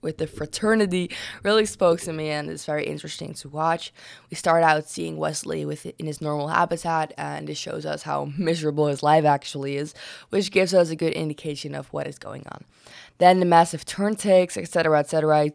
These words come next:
he flips his entire life around, and I love the character development in this movie, especially the line in the end with, "What the fuck have you done lately?" Uh, it's such a get up and do something with your life line, and it really motivates you to get your ass up and do something with your life.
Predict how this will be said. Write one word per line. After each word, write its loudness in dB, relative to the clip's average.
he -6
flips -4
his -14
entire 2
life 2
around, 0
and -2
I 0
love 0
the -6
character -4
development -6
in -10
this -12
movie, -14
especially 0
the -2
line 0
in -2
the -4
end -4
with, -8
"What -2
the -4
fuck -4
have -8
you 0
done -4
lately?" -12
Uh, 4
it's -6
such 2
a 4
get 6
up 6
and -2
do 0
something -2
with -4
your -4
life 2
line, 0
and 0
it -8
really 0
motivates 0
you -4
to -14
get -2
your 0
ass 0
up -4
and -10
do -6
something -8
with -12
your -8
life. -14